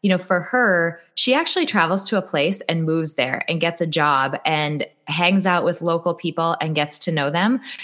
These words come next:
You are talking about traveling to a place in order to authentically get to know people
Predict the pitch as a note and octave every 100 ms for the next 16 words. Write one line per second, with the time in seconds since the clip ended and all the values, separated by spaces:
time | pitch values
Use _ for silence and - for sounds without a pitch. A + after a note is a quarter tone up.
0 | - F3 A3+ C#4+ A3+ F3+ F#3+ F3+ F3 F3
1 | E3 D3+ - F3 F3+ G#3+ G3+ G3 G3 E3
2 | D#3+ - F3 - F3 F3+ - D#3+ D#3 E3
3 | E3 G3 F#3 D#3+ D3+ - D#3 D3 - F3+
4 | F3 D3 C#3+ C#3